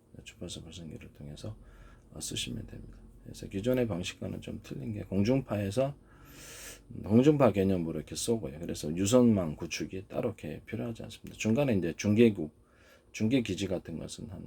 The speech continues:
뭐 서울 같은 경우에 그 경기도까지 하면 백이십 개 정도? 백 개, 제-, 백 여 개 정도면 됩니다. 그다음 가입자에게는 그 자체에게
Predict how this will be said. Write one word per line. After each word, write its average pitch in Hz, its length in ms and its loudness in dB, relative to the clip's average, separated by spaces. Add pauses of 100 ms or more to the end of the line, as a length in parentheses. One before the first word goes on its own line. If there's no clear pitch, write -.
뭐 - 80 -18
서울 123 300 -6
같은 87 320 -6
경우에 76 340 -12 (100)
그 80 140 -12
경기도까지 90 680 -2
하면 92 280 -10
백이십 - 380 -6
개 104 120 -6
정도? 76 360 -6 (840)
백 - 120 -6
개, 127 160 0
제-, 104 220 0
백 113 200 4
여 165 100 10
개 101 380 -2
정도면 82 420 -8
됩니다. 73 360 -16
그다음 82 220 -10
가입자에게는 92 760 -2 (380)
그 107 80 -6
자체에게 104 640 -4